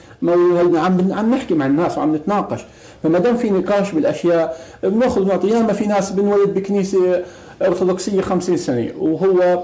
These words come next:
ب-، ب-، ب-، ب-، مش فاهم أشياء، بعدين بصير عمره خمسين يفهم حقائق الإيمان. يقول: "إيه سيدنا، أول مرة أنا بفهم هاي، أبونا أنا أول مرة بعرف إنه هيك هيك." هو ز-، يعني اليوم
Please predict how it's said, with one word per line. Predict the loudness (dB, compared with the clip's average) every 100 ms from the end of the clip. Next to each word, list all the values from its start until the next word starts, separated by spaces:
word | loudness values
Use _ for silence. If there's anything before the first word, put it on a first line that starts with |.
| -8 -14 -6
ب-، | -2
ب-، | 0 2 0 -2
ب-، |
ب-، | -2 -4 -6 -6 -4 -2
مش | -2 0
فاهم | 0 2
أشياء، | 0 0 0
بعدين | 0 0 0
بصير | 0 0
عمره | 0 0
خمسين | -2 0 0 0
يفهم | -2 -4 -4
حقائق | -4 -2 0
الإيمان. | 0 -2 -4 -6 -2
يقول: | 0
"إيه | 0 0 -2
سيدنا، | -2 0 0 2
أول | 2 2
مرة | 0 0
أنا | -2
بفهم | -2 -2 0
هاي، | 2 2
أبونا | 0 -2 -2 -2 0
أنا | 0 2
أول | 2 0
مرة | 0
بعرف | 0 0 -2 -2 -2 -4 -14 -4
إنه | 0 2 2
هيك | 2 0
هيك." | 0 2
هو | 2 2
ز-، | 2 -2 -8 -16 -6
يعني | -4 -4 -10 -4
اليوم | 0 2 2 0 -2